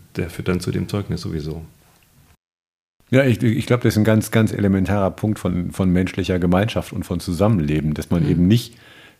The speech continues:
Speaker 2: denkt, äh, die anderen <laughs> sind gegen mich, sondern dass man eben in einer Gemeinschaft lebt, wo man sagt, „Ja, klar, es ist manchmal hart und manchmal anstrengend, aber grundsätzlich sind die Leute für mich.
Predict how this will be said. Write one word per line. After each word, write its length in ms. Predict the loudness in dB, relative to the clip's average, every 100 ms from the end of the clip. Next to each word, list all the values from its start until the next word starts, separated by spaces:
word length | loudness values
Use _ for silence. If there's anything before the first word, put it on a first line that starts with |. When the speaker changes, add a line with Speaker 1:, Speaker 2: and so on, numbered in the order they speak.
| _
Speaker 2:
denkt, 360 | 4 4 2 -2 -20 -20 -20 -20 _
äh, 340 | 2 4 4 0 -4 2
die 100 | 2
anderen 420 | 4 2 4 2
<laughs> 20 |
sind 320 | 2 2 2
gegen 440 | 0 0 2 6 6
mich, 360 | 6 4 -6 -20 -20
sondern 340 | -2 2 4
dass 160 | 2 2
man 140 | 4
eben 180 | 4 4
in 80 | 4
einer 180 | 4 4
Gemeinschaft 540 | 4 4 4 0 2
lebt, 260 | 2 2 -10 -20 -6 2
wo 60 |
man 120 | 4
sagt, 240 | 4 2 -2 -8
„Ja, 200 | 2 2 2 -12 _ _ _ _ _ _ 0
klar, 240 | 2 2
es 120 | 0
ist 100 | 2
manchmal 340 | 2 2 2 2
hart 180 | 2
und 60 | 2
manchmal 240 | 0 0 2
anstrengend, 520 | 2 4 4 4 0 -10 -20 _ _
aber 200 | 0 0 2
grundsätzlich 600 | 2 4 2 2 -4 -2
sind 140 | 0
die 60 | 2
Leute 260 | 2 -2
für 180 | 0 2
mich. 260 | 2 -2